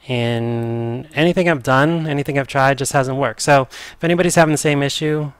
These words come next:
uh, let me know in the comments below. Blank screen of death, blank page of death,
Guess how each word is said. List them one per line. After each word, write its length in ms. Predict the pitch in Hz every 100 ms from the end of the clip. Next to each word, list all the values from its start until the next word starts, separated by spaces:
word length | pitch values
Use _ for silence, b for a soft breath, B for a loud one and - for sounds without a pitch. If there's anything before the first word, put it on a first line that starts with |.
| _
uh, 220 | 127 120 120
let 140 | 139
me 80 | 147
know 180 | 135 135
in 40 |
the 80 | 131
comments 320 | - 135 127
below. 460 | - 131 131 131 127 B B B B B
Blank 200 | 147 143
screen 240 | - 151 139
of 60 |
death, 440 | 127 127 127 - -
blank 200 | 123 113
page 260 | - 139 127
of 80 |
death, 440 | 123 120 120 -